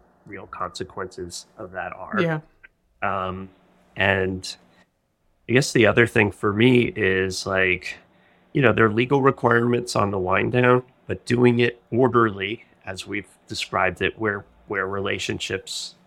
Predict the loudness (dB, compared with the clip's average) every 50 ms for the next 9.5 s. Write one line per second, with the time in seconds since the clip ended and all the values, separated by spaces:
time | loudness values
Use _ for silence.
0 | _ _ _ _ 0 0 0 0 2 2 2 2 4 2 0 0 0 -4 -8 -10
1 | -10 -10 -12 -12 -10 -10 -10 -8 -10 -12 -12 -12 -16 -16 -16 -16 -18 _ _ _
2 | _ _ _ _ _ -2 0 0 0 -2 -2 -4 -4 -4 -4 -4 -6 -6 -6 -6
3 | -12 -14 -12 -14 -14 -14 -18 _ _ -20 _ _ _ _ _ _ _ _ _ _
4 | _ _ _ _ _ _ _ _ -6 -6 -2 2 2 2 4 4 6 6 6 6
5 | 4 0 -2 0 0 2 2 0 -2 -6 -10 -14 _ _ _ _ _ _ _ _
6 | _ _ _ -10 -10 -10 -10 -10 -12 -10 -6 -6 -8 -6 _ -8 -8 -6 -4 -6
7 | -6 -4 -4 -6 -6 -8 -8 -8 -10 -10 -12 -12 _ -20 -20 -20 -20 _ _ _
8 | _ _ _ -10 -8 -6 -6 -6 -4 0 2 4 4 4 4 2 0 0 -4 -10
9 | -8 -6 -4 -4 -4 -6 -10 -12 -14